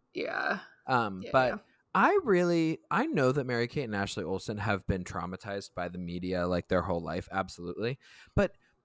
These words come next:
Speaker 2: here's the thing. In today's day and age, you don't need the media to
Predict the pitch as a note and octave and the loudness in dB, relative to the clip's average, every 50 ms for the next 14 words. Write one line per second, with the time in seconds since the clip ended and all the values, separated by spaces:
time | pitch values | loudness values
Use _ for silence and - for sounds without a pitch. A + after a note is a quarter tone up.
0 | _ - - - F#4+ G#4+ G#4 - A#3 A3 - E3+ C#3 A#2 G#2 G2 - D#3 F3 G3 | _ -2 2 2 2 2 2 0 -4 -2 -2 -6 -4 -4 -8 -8 -6 -4 -4 -4
1 | F#3 - G#3+ F3+ F#3+ A3+ D4+ F4 - - F3+ F3 D#3 C3 A#2+ B2 B2+ B2+ B2 B2 | -2 -2 -2 0 0 0 -2 -2 -2 -2 0 0 0 0 0 -2 -2 -2 -4 -6
2 | C#3+ F#3 G#3+ D4 D4 C#4 - C3+ C3 B2+ C3+ C3+ C3+ B2+ A#2+ A2+ G#2+ G2+ G2 G2 | -6 -4 -4 -4 -4 -6 -6 -6 -8 -6 -6 -6 -8 -8 -6 -6 -6 -4 -4 -4
3 | G2+ G#2+ A2 A2 A2+ A#2+ A#2 _ - - B2+ A2 G2 | -4 -2 -2 0 -2 -2 -4 _ -8 -2 0 0 0